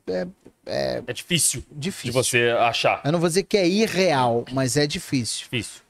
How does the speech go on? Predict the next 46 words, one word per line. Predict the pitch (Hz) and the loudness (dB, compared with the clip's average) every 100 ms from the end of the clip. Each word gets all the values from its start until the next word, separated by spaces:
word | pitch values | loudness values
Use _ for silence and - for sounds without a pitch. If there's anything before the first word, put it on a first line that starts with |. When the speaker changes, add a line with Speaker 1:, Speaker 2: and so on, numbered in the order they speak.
| _ | _
Speaker 1:
Com | - 165 | -2 0
a | 160 | 0
qualidade | - 160 151 131 139 139 123 | 2 2 2 2 2 2 0
que | 139 | -4
tinha | - - 143 | -6 -6 -4
o | |
Nola, | 127 117 | -2 0
Speaker 2:
Sim, | 117 | 0
Speaker 1:
né? | 113 117 | -2 -6
Claro. | - 127 | -2 -2
Speaker 2:
exatamente. | 95 113 113 107 131 | -2 -2 -2 -2 -4
Speaker 1:
Tem | - 127 | -4 -2
que | 143 | 0
botar | 127 139 - 143 | 0 -2 2 2
esse | 135 147 - 160 151 | 2 2 0 -2 0
fator. | - 156 - 127 - - - - | 0 -2 -2 -6 -6 -20 -20 -4
Porque | 185 | -2
são, | - 208 | 0 2
na | 196 | 2
verdade, | 196 208 | 2 2
são | 190 | 2
muitos | 220 - | 0 0
fatores, | - - 180 156 123 | -2 2 2 2 -2
né, | 143 | -6
cara? | 135 117 | -2 0
Speaker 2:
Sim. | 165 151 | 0 0
Speaker 1:
E, | 147 | 0
e | 147 | 0
a | |
maioria | 147 147 151 | 0 0 0
das | 160 160 | -2 -4
pessoas | 165 147 165 | -4 -2 -2
não, | 185 185 180 | -2 -4 -4
não | 175 185 | -6 -2
fazem | - 170 196 | 0 0 -2
isso. | 139 | -4
Mas, | 240 - | -4 -4
na | |
verdade, | 254 247 214 226 | -2 0 0 0
o | |
Nola | 220 240 | 0 2
foi | 226 | 2
aclamado, | 233 277 277 170 151 131 | 2 0 2 2 2 0
né? | 131 135 131 | -2 -4 -2
Pelo, | 135 | -2
Speaker 2:
Sim. | 135 | -2